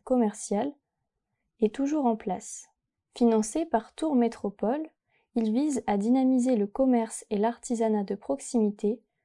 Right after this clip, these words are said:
sur le territoire métropolitain. La subvention représente vingt-cinq pour cent du coût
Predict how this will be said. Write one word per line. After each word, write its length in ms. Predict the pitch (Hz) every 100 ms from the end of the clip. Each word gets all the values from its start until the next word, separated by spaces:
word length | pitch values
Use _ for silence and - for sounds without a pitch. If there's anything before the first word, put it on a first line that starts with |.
| _
sur 260 | - -
le 120 | 302 277
territoire 540 | 247 220 214 226 233
métropolitain. 840 | 226 240 - 233 220 196 - 185 - _ _ _
La 160 | 208 196
subvention 760 | - 254 220 208 208 - 277 302
représente 560 | 220 - 214 208 196
vingt-cinq 540 | 190 233 294 - 277 247
pour 180 | 233
cent 200 | - 233
du 220 | 226 208 202
coût 300 | - 233